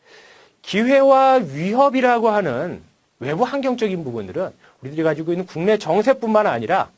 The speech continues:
시장과 고객의 변화와 경쟁사에 관련된 이야기까지 전부 다, 다 포괄적으로 포함이 되어 있기 때문에 그렇습니다. 근데 여기서 보면요, 자사는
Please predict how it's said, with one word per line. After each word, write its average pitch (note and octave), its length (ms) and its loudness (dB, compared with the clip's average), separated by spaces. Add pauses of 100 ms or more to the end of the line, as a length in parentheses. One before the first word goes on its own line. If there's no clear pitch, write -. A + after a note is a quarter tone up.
(440)
시장과 F#3 1080 2
고객의 F3+ 580 0
변화와 F3+ 600 4
경쟁사에 F#3 680 0
관련된 F3 500 0
이야기까지 F3+ 680 -2 (280)
전부 B2 240 -14
다, E3 100 0
다 C#3 180 0
포괄적으로 G#3 680 -6
포함이 D3+ 380 -6
되어 A2 220 -10
있기 - 180 -20
때문에 D#2 260 -20
그렇습니다. - 400 -20 (380)
근데 F#3 120 0
여기서 E3+ 200 0
보면요, D#3 320 -8 (260)
자사는 B2+ 520 -6